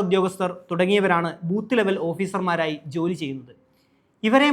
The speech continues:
മറ്റു ജോലികളിൽ നിന്ന് താൽക്കാലികമായി ഒഴിവാക്കിയിട്ടുണ്ട്. സാധാരണഗതിയിൽ വോട്ടർ പട്ടികയിൽ പേര് ചേർക്കാൻ സഹായിച്ചിരുന്നത് രാഷ്ട്രീയക്കാരും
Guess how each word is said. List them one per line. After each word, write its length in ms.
മറ്റു 280
ജോലികളിൽ 460
നിന്ന് 200
താൽക്കാലികമായി 720
ഒഴിവാക്കിയിട്ടുണ്ട്. 680
സാധാരണഗതിയിൽ 840
വോട്ടർ 320
പട്ടികയിൽ 420
പേര് 240
ചേർക്കാൻ 320
സഹായിച്ചിരുന്നത് 720
രാഷ്ട്രീയക്കാരും 760